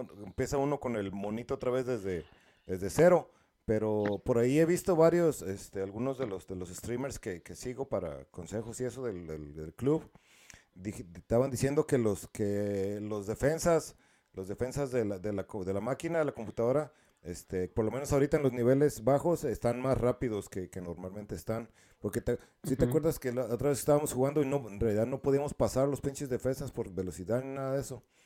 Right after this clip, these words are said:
Speaker 1: Hasta que empezamos
Speaker 2: Ujú.
Speaker 1: a tocar, a hacer toqueteo acá, toqueteo mágico, este, empezamos ya pa-, ahí a, a, a poder penetrar un poquito más, pero no, no los podíamos re-, no los podíamos regatear, ni llevárnoslos, ni por velocidad, ni nada. Entonces,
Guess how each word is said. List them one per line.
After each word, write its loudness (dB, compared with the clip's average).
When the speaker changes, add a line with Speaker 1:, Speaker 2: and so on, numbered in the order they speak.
Speaker 1:
Hasta -10
que -10
empezamos -2
Speaker 2:
Ujú. 4
Speaker 1:
a 2
tocar, 0
a -4
hacer 0
toqueteo -6
acá, -4
toqueteo -6
mágico, -6
este, -10
empezamos -12
ya -8
pa-, -8
ahí -10
a, -8
a, -14
a -14
poder -12
penetrar -8
un -10
poquito -10
más, 0
pero 2
no, -6
no -4
los -2
podíamos 4
re-, 0
no -6
los -6
podíamos 0
regatear, 2
ni -4
llevárnoslos, 4
ni -4
por -4
velocidad, 0
ni -4
nada. 0
Entonces, -6